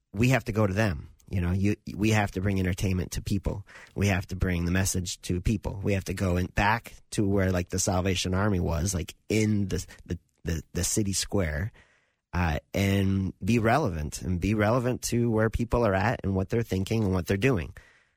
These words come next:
Uh, so I think I, that, that's something that I've noticed, like, in this story. It started outside the church. It went into the church, using the church as, like, the building as an, an evangelistic tool.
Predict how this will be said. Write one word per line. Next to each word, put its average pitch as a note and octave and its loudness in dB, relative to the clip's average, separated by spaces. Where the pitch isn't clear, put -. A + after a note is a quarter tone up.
Uh, F#2+ 2
so C3 4
I C3 6
think D3+ 0
I, C3+ 4
that, A#2+ 0
that's C3+ 0
something C3+ -2
that A#2 2
I've A2 2
noticed, G#2+ 0
like, F#2 -4
in A2 2
this G2+ 0
story. F2+ 0
It - -4
started B2 0
outside G#2 0
the F#2+ -4
church. - -2
It F#2 0
went G#2+ 2
into B2 0
the A#2 0
church, - -2
using G2+ 0
the F#2+ 0
church G2 -2
as, F2+ -2
like, F2+ -2
the F#2 0
building G2 2
as F2+ -2
an, E2+ -4
an F#2 -2
evangelistic F#2 -2
tool. F#2 -2